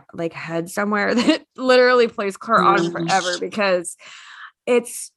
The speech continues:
Speaker 1: I, it's almost indescribable, you know what I mean? Like, but I do, I listen to, um, the recitation. I,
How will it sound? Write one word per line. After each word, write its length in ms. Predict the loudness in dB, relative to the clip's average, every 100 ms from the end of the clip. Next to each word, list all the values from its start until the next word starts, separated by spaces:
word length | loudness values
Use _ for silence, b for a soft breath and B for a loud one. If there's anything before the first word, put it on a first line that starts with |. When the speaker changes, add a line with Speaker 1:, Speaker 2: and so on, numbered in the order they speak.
| _ _ _ _ _ _ _ -4
Speaker 1:
I, 100 | -2
it's 260 | 0 -4 -6
almost 340 | -4 0 0 -2
indescribable, 880 | -8 -6 -2 -2 -2 -2 0 -2 -6
you 140 | -8
know 100 | -4
what 120 | -2 -2
I 60 |
mean? 260 | -4 -4 -4
Like, 180 | -8 -4
but 100 | -2
I 120 | 0
do, 200 | 0 0
I 120 | 2
listen 420 | 0 -4 -6 -8 -8
to, 360 | -6 -4 -2 -4 B B B B 0
um, 200 | 0 2
the 100 | 0
recitation. 640 | 0 -2 -6 -4 -4 -4
I, 160 | -6